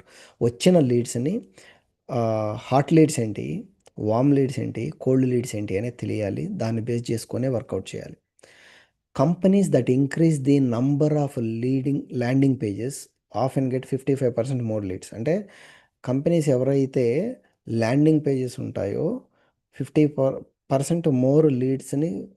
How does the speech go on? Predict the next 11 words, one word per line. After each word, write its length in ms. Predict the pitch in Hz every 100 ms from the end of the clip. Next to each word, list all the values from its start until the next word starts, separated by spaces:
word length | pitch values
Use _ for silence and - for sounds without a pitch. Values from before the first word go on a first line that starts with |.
| -
అంటే, 160 | 135 147
వెబ్‌సైట్లు 760 | 139 - 123 120 - 147 147
ఉన్న 160 | 135 123
వాళ్ళు 580 | 113 113 123 226 254 -
ప్రాపర్ 600 | - 135 - 151 135 127
ల్యాండింగ్ 340 | 135 127 131 123
పేజ్ 160 | 120 117
ఉంటే 400 | 113 151 226 - -
లాభం 380 | 123 117 117 113
అలా 200 | 101 98
ఉంటది. 560 | 98 101 - - 269